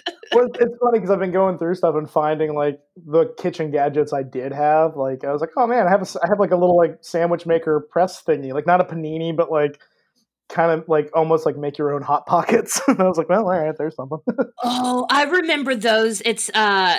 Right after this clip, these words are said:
Speaker 2: yeah, it's, they, but they did it diagonally, right?
Speaker 1: Yeah, exactly. Yeah, it, it come, yeah, basically, you, it, it cuts it diagonally and toasts the outside. And I was like, "Well, that could be,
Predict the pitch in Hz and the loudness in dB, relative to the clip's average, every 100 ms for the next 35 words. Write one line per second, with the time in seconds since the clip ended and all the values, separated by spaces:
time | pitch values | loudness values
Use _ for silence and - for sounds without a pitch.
0 | - 196 240 254 247 - - 208 240 214 | -2 -8 -4 0 0 -2 -8 -2 -2 0
1 | 247 240 226 247 285 220 190 214 202 208 | 0 0 0 -4 -4 -4 0 2 2 2
2 | 226 220 175 123 78 - 165 180 - - | 0 -2 -6 -8 -12 -6 -2 -2 -2 -2
3 | 226 - 170 156 175 170 139 151 135 151 | -2 0 0 4 4 2 0 2 2 0
4 | 147 175 165 165 135 131 151 151 143 139 | 2 2 2 0 0 0 0 0 -2 -4
5 | 135 135 131 143 135 139 165 151 151 151 | -4 -8 -6 -8 -6 -2 0 0 -2 -4
6 | 139 135 143 151 135 131 131 139 139 143 | -2 -2 -4 -6 -4 -8 -6 -8 -6 -4
7 | 131 123 139 135 131 123 _ _ _ _ | -4 -4 -2 0 -2 -6 _ _ _ _
8 | _ 160 160 156 220 302 185 247 196 156 | _ 0 2 4 2 4 2 0 -2 -4
9 | 139 | -4